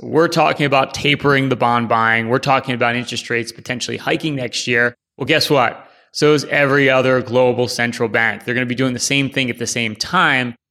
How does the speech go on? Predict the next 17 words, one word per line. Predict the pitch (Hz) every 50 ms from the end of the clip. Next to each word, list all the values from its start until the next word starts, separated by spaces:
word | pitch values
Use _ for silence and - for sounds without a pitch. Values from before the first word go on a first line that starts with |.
| _ -
So | - - 165
we're | 147 156 165
gonna | 180 175 165
have | 160 175 156 139
this | 156 139 -
global | - - - 123 127 139 156 180 170 160 170
inflationary | 170 156 135 - - 147 147 131 - - 135 131 123 120
environment | 117 110 101 123 147 165 160 151 135 127 120 110
that | 117 117
we've | 113 113
talked | - 135 143 156 - -
about | 123 120 120 113 110 110 110 - - - - - _ _
for | - - 135
a | 131
long, | 135 139 143 135
long | 135 127 120 120
time. | - - 165 175 170 156 147 143 139 135